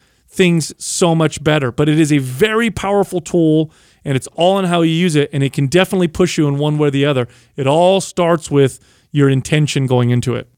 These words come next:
Look, Mind Pump is recorded on video and audio. If you love listening to the podcast, come watch us also on YouTube, Mind Pump Podcast.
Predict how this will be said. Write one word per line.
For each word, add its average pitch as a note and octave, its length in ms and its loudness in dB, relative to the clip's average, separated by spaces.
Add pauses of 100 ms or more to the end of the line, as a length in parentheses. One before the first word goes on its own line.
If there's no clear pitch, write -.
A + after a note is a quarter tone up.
Look, F3 240 0
Mind F#3+ 380 0
Pump A3+ 320 -2
is E3 160 0
recorded F3+ 480 2
on D#3 260 -6
video F#3+ 640 0
and F#3 400 0
audio. E3+ 680 0
If - 200 -8
you E3 40 0
love A3+ 220 2
listening G3 520 0
to F#3 60 -2
the F3 80 -4
podcast, E3 680 0 (340)
come C#4 220 0
watch B3 400 -2
us D#3 180 -4
also F#3 520 -2
on E3 260 0
YouTube, D#3+ 640 0 (460)
Mind F3+ 360 2
Pump F#3 240 -2
Podcast. D#3+ 520 -2